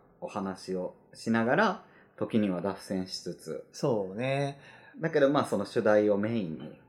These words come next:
Speaker 1: ちょこちょこと、
Speaker 2: うん。
Speaker 1: お話をしていくような番組を、これから作っていこうと思います。
Speaker 2: <laughs> あ、いや。
Speaker 1: 何？
Speaker 2: <laughs> なんもないって、いやいや、そうやなと思って。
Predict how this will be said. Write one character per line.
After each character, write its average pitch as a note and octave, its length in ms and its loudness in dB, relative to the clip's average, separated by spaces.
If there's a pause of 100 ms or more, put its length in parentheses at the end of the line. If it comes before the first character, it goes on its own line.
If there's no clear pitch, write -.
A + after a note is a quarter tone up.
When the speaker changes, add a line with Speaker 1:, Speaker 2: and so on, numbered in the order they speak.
(720)
Speaker 1:
ち - 80 -4
ょ A2 40 4
こ F#2+ 100 0
ち - 120 -4
ょ A2 40 2
こ G#2 140 -4
と、 - 180 -10
Speaker 2:
う A#2+ 60 -4
ん。 G2 180 -8 (560)
Speaker 1:
お - 80 -8
話 G2 480 -4
を F2 80 -2
し - 80 -16
て G2+ 140 0
い F#2+ 80 -2
く A2 100 0
よ B2+ 140 8
う A2 40 2
な F#2 160 -6 (460)
番 G#2 300 -2
組 F#2+ 260 -2
を、 - 160 -8 (1000)
こ A2 100 -2
れ - 80 6
か - 140 0
ら F#2 260 -2
作 G2+ 180 0
っ - 120 -6
て A2 100 6
い G#2 60 0
こ A#2 100 6
う G#2 60 6
と G#2+ 100 6
思 G2 200 2
い G2 40 0
ま G2 220 -2
す。 - 40 -14 (260)
Speaker 2:
<laughs> - 260 -18
あ、 A#2+ 240 0 (160)
い A2+ 40 -4
や。 G#2+ 60 -2
Speaker 1:
何？ A#2+ 340 -2 (180)
Speaker 2:
<laughs> F3 180 12
な E3+ 120 12
ん - 40 -2
も C#3 80 10
な D3 80 12 (120)
い G3 40 12
っ - 80 8
て、 C3 140 0
い A#2+ 40 4
や A2+ 120 6
い A2 60 6
や、 G#2 180 -2
そ C#3+ 140 8
う A2+ 40 10
や G2 80 4
な A#2 140 4
と A#2+ 100 0
思 F#2+ 120 -2
っ - 20 -14
て。 - 240 -12